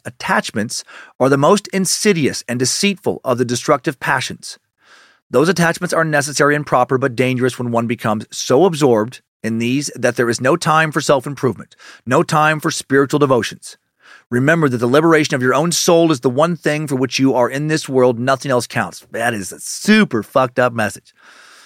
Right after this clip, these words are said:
Uh, Barklow read the final two sentences to Terry, asked if they were part of Conscious Development's teachings, and that weasel, knowing how this looked, lied her ass off and just said, "No, that is not."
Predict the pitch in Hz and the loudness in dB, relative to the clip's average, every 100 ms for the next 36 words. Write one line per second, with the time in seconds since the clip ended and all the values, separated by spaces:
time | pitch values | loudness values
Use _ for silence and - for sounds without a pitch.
0 | _ - 123 127 120 185 190 185 165 147 | _ -4 2 4 4 2 4 2 2 2
1 | 165 170 180 175 151 165 151 147 131 135 | 2 2 2 0 0 0 -2 -6 -6 -2
2 | 131 120 117 - 117 127 123 117 104 - | 0 0 0 -2 -2 -2 -2 -2 -4 -2
3 | - 160 175 123 - 147 143 143 120 131 | 2 4 2 -6 -2 0 0 -4 0 0
4 | 127 110 - 151 180 190 - - _ - | 0 -4 -2 -2 -2 -4 -6 -14 _ -8
5 | 113 160 143 156 156 175 170 - 120 147 | -2 0 2 2 4 0 -2 -4 0 2
6 | 147 143 139 135 135 170 - - 113 120 | 2 2 0 0 0 0 -4 -16 -4 0
7 | 139 139 123 120 127 117 117 107 107 110 | 2 4 2 2 2 2 2 -4 -6 -6
8 | - 190 233 214 196 233 - | -2 0 2 2 2 2 0